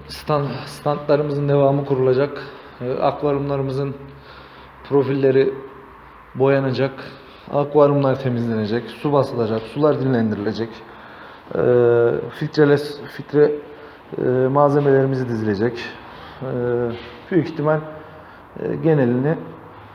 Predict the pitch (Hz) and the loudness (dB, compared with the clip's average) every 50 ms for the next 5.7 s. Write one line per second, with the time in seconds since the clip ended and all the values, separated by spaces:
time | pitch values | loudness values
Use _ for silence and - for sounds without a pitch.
0 | - - - 151 143 139 131 131 123 131 - - - 151 143 135 131 - - 123 | -20 -14 -8 -4 -2 0 2 0 0 -2 -6 -4 -2 0 0 0 -2 -4 -6 -4
1 | 135 147 135 131 131 127 120 110 - 135 127 - - - - - - 123 113 107 | -2 0 0 0 0 0 -2 -2 -2 -2 -2 -2 -4 -14 -8 -2 -2 0 0 -2
2 | - - 113 110 110 117 113 - 117 110 110 120 151 156 - - 127 143 143 127 | -4 -6 -6 -4 -4 -4 -4 -4 -2 0 2 2 2 0 0 -2 -2 0 0 -2
3 | 117 - - 123 123 135 139 147 - - - - - - - - - - - - | -2 -4 -6 -4 -2 -2 -2 -4 -6 -14 -18 -18 -20 -20 -20 -20 -20 -20 -20 -20
4 | - - - - - - - - 67 65 - - - 123 135 127 - - 135 127 | -20 -20 -20 -20 -18 -10 -6 -2 -2 0 0 0 0 -2 -4 -6 -6 -6 -4 -2
5 | 131 131 123 - - - - 113 104 98 98 98 95 | -2 -2 -2 -4 -8 -6 -2 0 0 0 0 -2 -4